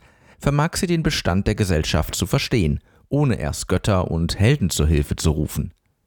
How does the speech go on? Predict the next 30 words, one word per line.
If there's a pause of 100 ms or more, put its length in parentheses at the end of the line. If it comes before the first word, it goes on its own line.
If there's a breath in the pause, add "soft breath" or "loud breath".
(560)
Der
Demiurg, (220)
der
den
Einzelnen
wider
seinen
Willen
in
das
Kollektivum
hineinzwingt, (320 loud breath)
wird
entbehrlich,
sobald
man
erkannt
hat, (360 loud breath)
dass
die
gesellschaftliche
Bindung
dem
Einzelnen
mehr
gibt,
als
sie
ihm
nimmt.